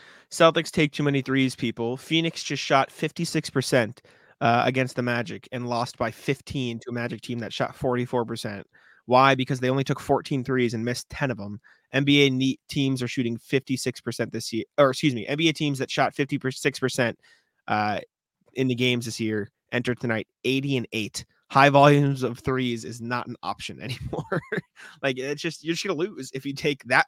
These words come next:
many fewer threes. And we saw in the playoffs last year when Phoenix was playing Denver,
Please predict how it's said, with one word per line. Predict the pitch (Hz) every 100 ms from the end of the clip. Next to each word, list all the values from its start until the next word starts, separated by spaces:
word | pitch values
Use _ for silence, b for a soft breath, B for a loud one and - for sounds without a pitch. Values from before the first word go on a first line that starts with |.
| -
many | 131 135
fewer | 127 139 135
threes. | 120 143 127
And | 143
we | 151
saw | 220
in | 247
the | 202
playoffs | 202 233 269
last | 202 156 -
year | 127 113 b b
when | 160 165 156 -
Phoenix | 196 190 -
was | 165
playing | - 175 165 147
Denver, | 156 202 131